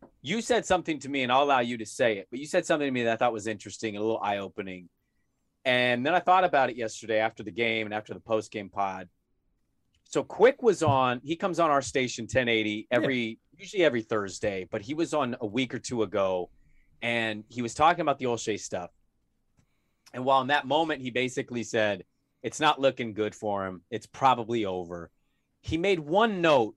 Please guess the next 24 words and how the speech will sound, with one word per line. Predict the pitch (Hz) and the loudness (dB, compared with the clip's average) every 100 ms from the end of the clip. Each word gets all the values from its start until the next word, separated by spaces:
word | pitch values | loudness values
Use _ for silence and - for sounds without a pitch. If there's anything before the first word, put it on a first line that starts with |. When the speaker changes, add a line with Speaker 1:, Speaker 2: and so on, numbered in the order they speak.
| _ | _
Speaker 1:
that | - 131 | -2 -2
I | 117 - | -2 2
thought | 151 - _ | 2 2 _
back | 131 131 - | -2 -2 -4
to | - 120 104 90 85 | -12 -8 -8 -10 -4
yesterday, | 117 123 - 110 90 87 80 82 | -2 -2 -4 -10 -8 -10 -12 -14
Speaker 2:
Mm-hmm. | 127 123 107 | -16 -16 -12
Speaker 1:
and | 104 104 | -10 -4
that's | 113 131 131 127 | 0 0 0 -4
where | 123 | -4
this | 113 - | -4 -6
comes | 123 113 101 | -8 -8 -10
into | 90 | -14
play. | - 110 101 87 - _ _ _ _ _ _ - | -10 -4 -4 -4 -14 _ _ _ _ _ _ -6
And | 117 | -6
he | 110 170 | -6 -8
said, | 156 - 147 117 98 - _ _ _ _ _ _ _ - | -6 2 4 4 0 -8 _ _ _ _ _ _ _ -2
"Inside | 143 202 - 190 196 175 | 0 0 2 4 4 4
that | 165 | 4
organization, | 147 143 131 110 123 160 - - _ _ _ _ _ | 4 0 -4 -4 -4 -4 -8 -14 _ _ _ _ _
he's | - 123 | -10 -6
got | - 113 - | -2 -2 -4
supporters." | - 214 262 - - - _ _ _ _ _ _ _ _ _ | -4 2 2 2 -14 -20 _ _ _ _ _ _ _ _ _
And | 151 | -4